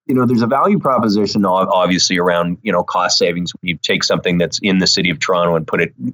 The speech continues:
just about <laughs> anywhere else. Uh, but certainly when you, you come an hour north to Barrie.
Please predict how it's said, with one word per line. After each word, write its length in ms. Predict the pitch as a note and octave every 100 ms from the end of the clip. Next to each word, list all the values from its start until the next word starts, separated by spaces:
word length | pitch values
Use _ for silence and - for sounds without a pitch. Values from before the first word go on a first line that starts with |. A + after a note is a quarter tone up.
| -
just 160 | A2 G#2
about 220 | F2 G2
<laughs> 20 |
anywhere 320 | A2 F2+ A2+
else. 320 | G2 B2+ - - - - -
Uh, 280 | - G#2+ A2 A#2
but 160 | A#2 A2+ A2+ - - -
certainly 400 | - A#2 G#2 G2
when 140 | F#2+ F#2+
you, 180 | G2 G2
you 120 | G#2
come 220 | - G#2+
an 80 | G2
hour 240 | F#2+ G2 F#2+
north 260 | F2+ -
to 100 | -
Barrie. 420 | F2 G2 F2 D#2+